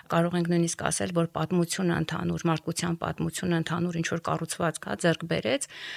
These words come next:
այստեղ արդեն բնականաբար մարդիկ սկսեցին մտածել այն մասին, որ մարդկային հանրույթը ինքը ինչ-որ տեղ տարբերվում է կենդանական միավորումից, և մարդիկ գնում են նաև մեկը մյուսին հասկանալու և սոցիալական գնահատական տալու,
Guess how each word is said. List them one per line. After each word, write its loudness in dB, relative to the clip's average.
այստեղ 2
արդեն 2
բնականաբար 2
մարդիկ -4
սկսեցին 0
մտածել -2
այն 0
մասին, -2
որ 0
մարդկային 2
հանրույթը 0
ինքը -4
ինչ-որ -6
տեղ 0
տարբերվում 2
է -4
կենդանական 0
միավորումից, 4
և 8
մարդիկ 4
գնում 6
են 4
նաև 4
մեկը 2
մյուսին 2
հասկանալու 2
և -2
սոցիալական 0
գնահատական 2
տալու, 0